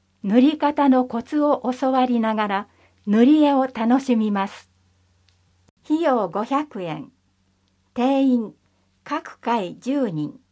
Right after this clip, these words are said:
申し込み順。色鉛筆と教材。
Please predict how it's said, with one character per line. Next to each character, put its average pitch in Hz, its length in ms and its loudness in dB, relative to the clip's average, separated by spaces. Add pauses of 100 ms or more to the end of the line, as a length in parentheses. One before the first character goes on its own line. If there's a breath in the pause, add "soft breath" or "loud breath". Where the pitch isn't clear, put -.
(520)
申 226 160 -2
し 269 180 -16
込 208 140 -8
み 196 160 -10
順。 170 320 -14 (1300)
色 233 280 -2
鉛 330 420 -4
筆 - 180 -18
と 180 320 -8
教 233 320 -4
材。 190 340 -12